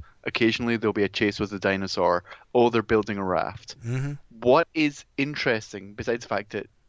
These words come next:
Speaker 1: when they do get off the island, it, like, basically it all happens relatively easily.
Speaker 2: Mm-hmm.
Speaker 1: Like, if you set up your "how are they gonna get off the island" as, as the very start of the issue, you expect more things to happen to complicate it.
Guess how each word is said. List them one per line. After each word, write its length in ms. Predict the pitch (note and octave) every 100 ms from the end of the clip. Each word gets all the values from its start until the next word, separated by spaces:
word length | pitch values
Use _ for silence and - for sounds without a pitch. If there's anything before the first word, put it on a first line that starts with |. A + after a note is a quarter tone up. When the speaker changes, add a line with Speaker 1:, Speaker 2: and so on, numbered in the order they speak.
| A2
Speaker 1:
when 160 | A2+ C3
they 120 | D#3
do 180 | - E3
get 120 | F3+
off 120 | F3
the 140 | E3+ E3+
island, 380 | F3 F3 E3 - - - _ _ _ _ _ _ _ _
it, 180 | D#3 D3+
like, 320 | F3+ B2+ E3+
basically 380 | - A3+ C#4+ G3
it 80 | F3
all 160 | E3+ F3+
happens 340 | F3+ F3 C3+
relatively 520 | A#2+ C3 C3 B2+ -
easily. 480 | A2+ G#2 G#2 F#2+ - _ _
Speaker 2:
Mm-hmm. 220 | B2 D#3+ G3+ - _ _ _ -
Speaker 1:
Like, 180 | C3+
if 100 | C#3+
you 80 | D3
set 280 | D3 F#3 G3
up 180 | F#3+ -
your 220 | D#3 C#3+
"how 140 | C3
are 80 | C3
they 80 | B2+
gonna 180 | B2 B2
get 80 | A#2+
off 120 | A#2+
the 120 | A#2+
island" 400 | A#2 A#2 G#2 G2+ - _ _ _ _ -
as, 220 | A2+ G#2+
as 240 | - A#2
the 80 | -
very 260 | G#2 A2+ A2
start 240 | - F#2+
of 80 | F2+
the 120 | F#2+
issue, 300 | G2+ - - - -
you 220 | C#3+ E3+
expect 640 | G#3 - - F3 F#3+ -
more 320 | D#3 D#3+ F3 F3
things 480 | - D#3 D#3+ D#3 -
to 220 | E3+ C#3+
happen 540 | - C#3 D3 C3+ C3
to 140 | - C3
complicate 600 | C3 C3 A#2 - - -
it. 160 | -